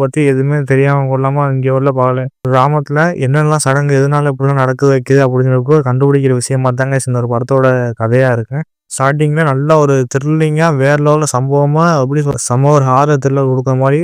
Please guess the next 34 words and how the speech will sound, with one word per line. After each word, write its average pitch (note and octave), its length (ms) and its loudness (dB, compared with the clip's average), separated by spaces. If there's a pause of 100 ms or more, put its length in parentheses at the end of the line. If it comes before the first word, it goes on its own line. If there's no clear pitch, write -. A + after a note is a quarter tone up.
(140)
ஸ்டார்டிங்லயே C#3 560 0
வேற C3 160 0
லெவல்ல C3+ 200 0 (100)
சம்பவம் C3 340 0
பண்ணியிருப்பாங்க. B2+ 500 0 (400)
அந்த B2 260 -2
சீன்லாம் D3 320 0
பார்க்கும்போது C#3 360 0
ரொம்ப C3+ 140 0 (100)
பார்க்கறதுக்கு C3+ 540 -2
ரொம்ப C3 220 0
ரசிக்க C3 340 -2
முடியாத C3+ 260 2
இருந்துச்சு. B2 340 -2 (280)
அந்த C#3 220 -4
கோடான்னு D#3 320 0
சொல்லிக்கிற C#3 320 0
அந்த C3 180 -2
மாட்டை C#3 280 -2
வந்து D3 220 -2
பலி B2+ 180 2
கொடுக்காம C#3+ 440 0
இருக்கிறதுனால, B2 520 -2 (320)
ஏ-, D#3 160 2 (380)
ஏகப்பட்ட C#3+ 380 2
தலைமுறையில D3+ 480 2
அந்த C#3+ 160 -2
மாட்டை C#3+ 280 -2
வந்து C#3+ 180 -2
பலி C#3 180 2
கொடுக்காம C#3 400 0
கொள்ளாம C3+ 280 -2
இருக்கு. C3 180 -4 (140)
ஆனா C#3+ 100 0